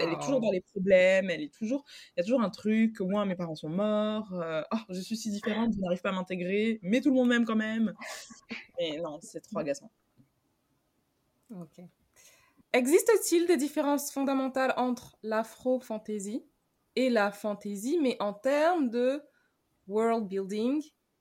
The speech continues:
Speaker 2: et autres, et est-ce que ça apporte quelque chose dans le développement, euh, des personnages ?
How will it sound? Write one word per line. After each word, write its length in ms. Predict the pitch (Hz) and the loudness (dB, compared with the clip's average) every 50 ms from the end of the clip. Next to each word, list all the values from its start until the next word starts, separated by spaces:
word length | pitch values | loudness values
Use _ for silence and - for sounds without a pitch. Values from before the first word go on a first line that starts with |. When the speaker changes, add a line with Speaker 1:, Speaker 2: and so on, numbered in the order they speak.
| _ _ - | _ _ -8
Speaker 2:
et 160 | - 214 208 190 | -4 -2 0 2
autres, 340 | 196 226 285 - - - - - | 2 2 0 0 -4 -12 -10 -6
et 60 | 185 | -6
est-ce 140 | 185 185 - | -6 -4 -6
que 80 | - | -8
ça 140 | - - 202 - - | -4 -4 -4 -2 -2
apporte 840 | 214 214 - - 254 262 262 269 - - - - - - _ _ _ _ - | -4 -6 -2 -2 0 0 0 -2 -4 -10 -20 -20 -20 -20 _ _ _ _ -8
quelque 260 | - 208 202 196 220 | -6 -6 -4 -4 -4
chose 340 | 208 - - 226 226 240 214 | -6 -4 -2 0 0 0 0
dans 160 | 190 190 185 | -2 -4 -2
le 120 | 185 185 180 | -2 -2 -2
développement, 800 | 180 208 214 185 190 190 185 190 196 196 196 196 202 202 190 175 | -2 -2 -2 -2 -2 -4 -4 -4 -4 -4 -2 0 0 0 0 -2
euh, 100 | 170 165 160 170 - | -4 -6 -8 -8 -6
des 100 | 185 175 | -6 -4
personnages ? 580 | 180 175 170 - - 170 139 127 135 139 - | -4 -6 -10 -10 -12 -12 -12 -14 -16 -20 -20